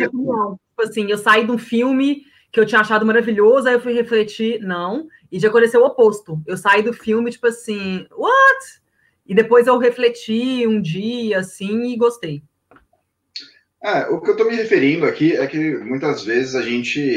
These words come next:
Speaker 1: é obrigado a produzir algo escrito, né? Por quem concedeu lá a cabine.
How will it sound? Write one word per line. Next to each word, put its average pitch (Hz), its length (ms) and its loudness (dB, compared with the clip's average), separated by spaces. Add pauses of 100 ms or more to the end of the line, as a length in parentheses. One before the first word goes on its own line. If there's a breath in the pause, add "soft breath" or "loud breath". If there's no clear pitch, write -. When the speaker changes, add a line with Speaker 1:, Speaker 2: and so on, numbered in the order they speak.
(120)
Speaker 1:
é 98 480 -6
obrigado 123 760 2
a - 80 0
produzir 135 400 2
algo 156 280 4
escrito, 127 600 0
né? 82 420 -12
Por 80 140 -16
quem 87 280 -10
concedeu 95 600 -4
lá 87 160 -2
a - 40 -6
cabine. 87 600 -8